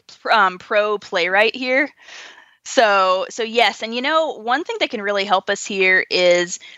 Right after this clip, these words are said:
um, near the very end of that paragraph, there's a sentence that says, "But with regard to drama and comedy, the situation is altered." Um, so altered is almost saying, like, there's some sort of opposite relationship here. And so the painter, sculptor, and musician, that's on one hand,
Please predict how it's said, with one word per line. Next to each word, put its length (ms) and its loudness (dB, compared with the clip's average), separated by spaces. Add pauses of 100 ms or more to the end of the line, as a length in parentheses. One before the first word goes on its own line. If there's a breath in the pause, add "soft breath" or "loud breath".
(200 loud breath)
um, 220 4
near 140 2
the 120 2
very 240 2
end 200 -4
of 60 -2
that 160 2
paragraph, 480 2
there's 160 -6
a 60 -14
sentence 340 -8
that 100 -6
says, 300 -2
"But 220 0
with 180 -8
regard 340 2
to 80 -2
drama 400 2
and 160 -2
comedy, 480 0
the 100 -8
situation 540 -8
is 180 -8
altered." 460 2 (640 loud breath)
Um, 300 4
so 140 -2
altered 340 2
is 80 -6
almost 240 0
saying, 200 -4
like, 120 -6
there's 180 -6
some 120 -10
sort 140 -2
of 120 2
opposite 460 -2
relationship 500 -2
here. 380 2 (240 loud breath)
And 160 0
so 540 4
the 600 2
painter, 400 -2
sculptor, 400 -2
and 120 -2
musician, 500 -4
that's 220 0
on 160 0
one 200 2
hand, 480 -2